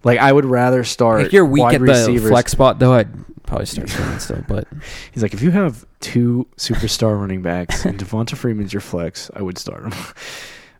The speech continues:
Speaker 1: Uh, Julio Jones must start this
Speaker 2: Yep.
Speaker 1: week.
Speaker 2: Uh, well, <laughs> duh.
Speaker 1: <laughs> Duh. Tennessee Titans, Marcus Mariota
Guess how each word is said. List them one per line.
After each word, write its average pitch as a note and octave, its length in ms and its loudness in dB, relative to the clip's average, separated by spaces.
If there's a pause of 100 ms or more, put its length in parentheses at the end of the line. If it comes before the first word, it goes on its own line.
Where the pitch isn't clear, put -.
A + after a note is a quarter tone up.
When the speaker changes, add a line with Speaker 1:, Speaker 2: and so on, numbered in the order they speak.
Speaker 1:
Uh, A2 340 2
Julio C3 280 4
Jones A2 240 -2
must G#2 220 -4
start G2 300 0
this - 240 -4
Speaker 2:
Yep. A2 260 0
Speaker 1:
week. - 180 -16 (180)
Speaker 2:
Uh, - 120 -8
well, A2+ 140 2
<laughs> - 80 0 (760)
duh. D3 540 6 (520)
Speaker 1:
<laughs> C3+ 100 -4
Duh. C3+ 380 4
Tennessee C3+ 420 2
Titans, B2 420 2
Marcus B2+ 300 0
Mariota A2+ 720 2